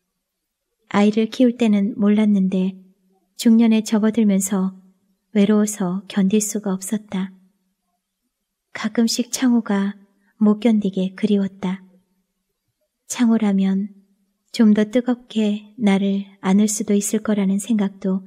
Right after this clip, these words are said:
간절히 나곤 했었다. 그녀는 탁자 위에 누런 봉투를 올려놓았다.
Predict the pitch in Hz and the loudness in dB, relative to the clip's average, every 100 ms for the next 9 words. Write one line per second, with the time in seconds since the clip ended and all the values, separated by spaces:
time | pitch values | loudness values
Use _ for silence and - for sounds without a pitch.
0 | - _ _ - 202 196 214 190 185 190 | -14 _ _ -2 0 2 0 0 -2 -6
1 | - 202 196 196 196 202 - 202 - 190 | -8 -4 -2 0 0 0 -4 -6 -6 -8
2 | - _ _ _ _ _ _ _ _ _ | -8 _ _ _ _ _ _ _ _ _
3 | _ _ _ _ _ _ - 226 214 214 | _ _ _ _ _ _ -2 2 4 2
4 | 226 262 - 233 208 202 202 208 _ _ | 0 -6 -2 0 2 2 0 -2 _ _
5 | _ 220 220 220 220 233 214 - 214 185 | _ 2 4 2 2 2 0 0 -2 -2
6 | 190 - - 208 202 196 196 190 180 180 | -4 -6 0 2 4 2 0 -4 -6 -6